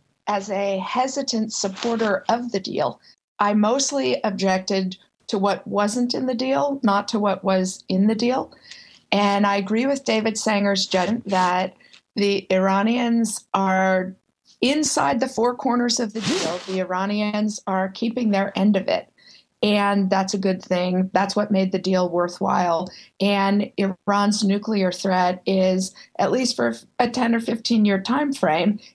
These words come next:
inside that box. And that's a good thing for us and a good thing for the region. I also don't think that the missile, uh, the ballistic missile programs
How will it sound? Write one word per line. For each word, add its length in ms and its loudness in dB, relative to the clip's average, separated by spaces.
inside 600 0
that 220 -2
box. 640 -4
And 140 0
that's 260 -2
a 40 0
good 200 0
thing 180 0
for 140 0
us 500 0
and 160 2
a 60 0
good 220 -2
thing 160 -2
for 100 0
the 80 -4
region. 400 -2
I 100 2
also 300 2
don't 280 0
think 380 0
that 180 0
the 380 2
missile, 800 2
uh, 420 2
the 100 0
ballistic 440 0
missile 480 0
programs 760 0